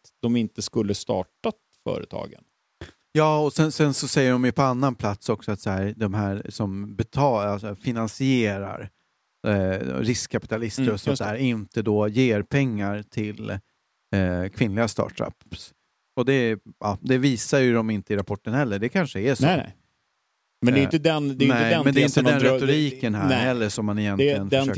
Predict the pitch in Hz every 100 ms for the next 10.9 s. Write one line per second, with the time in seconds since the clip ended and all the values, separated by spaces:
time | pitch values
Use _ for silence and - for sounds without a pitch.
0 | 135 131 131 147 120 135 127 117 127 123
1 | 98 98 107 98 95 92 - 104 95 95
2 | 95 131 139 131 156 156 _ - - 107
3 | 107 117 117 107 101 98 117 98 98 98
4 | 107 110 - 117 113 110 107 107 113 95
5 | - 98 95 - - 95 - - - _
6 | 107 98 82 110 107 101 107 95 - 90
7 | 87 - 95 90 85 82 - 92 87 -
8 | 85 - 85 85 82 80 76 76 85 -
9 | 90 80 127 143 143 143 156 98 90 151
10 | 147 135 87 143 131 131 98 87 80